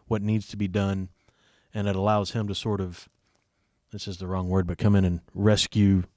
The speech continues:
the situation for you. So he's, he's fighting to wanna, you know, make you happy. Does that, I, I didn't mean that.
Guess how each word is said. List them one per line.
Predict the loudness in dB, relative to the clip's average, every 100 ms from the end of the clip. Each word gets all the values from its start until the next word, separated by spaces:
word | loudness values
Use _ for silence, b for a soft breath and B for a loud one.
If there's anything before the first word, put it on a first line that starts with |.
| _
the | -6
situation | -4 -4 -2 -2 -2 -2 -8
for | -8 -6
you. | 0 0 0 -4 -10 _ _ _ _ _ _ _
So | -6 -4
he's, | -4
he's | -4 -4 -4
fighting | 0 2 4 2 0 -4 _ -10
to | -6
wanna, | -4 -4 -6 -12 _ _ _ _ _ _ _ -4
you | -2
know, | 0
make | 0 -2 -2
you | -2
happy. | 0 0 0 -6
Does | -4 -2
that, | -2 -4 _
I, | -12 -12 -16 -20 -16
I | -14
didn't | -12 -12
mean | -14
that. | -14